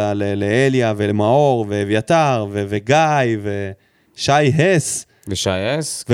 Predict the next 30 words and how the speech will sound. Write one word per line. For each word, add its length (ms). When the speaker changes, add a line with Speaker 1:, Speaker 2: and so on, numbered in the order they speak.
Speaker 1:
וכל 240
הרופאים 800
וכל 540
הצוותים 580
וכל 200
השחקנים 540
וגם 280
מי 80
שהיה 360
בסגל 460
ומי 160
שהיה 180
בספסל 420
ומי 160
שהיה 200
ביציע, 320
באמת, 400
אני 220
מרגיש 480
שזאת 260
הייתה 220
עונה 320
אדירה. 540
החלפת 500
רוני 280
לוי 240
פשוט 320
שחררה 480
Speaker 2:
וואי. 120
Speaker 1:
איזשהו 460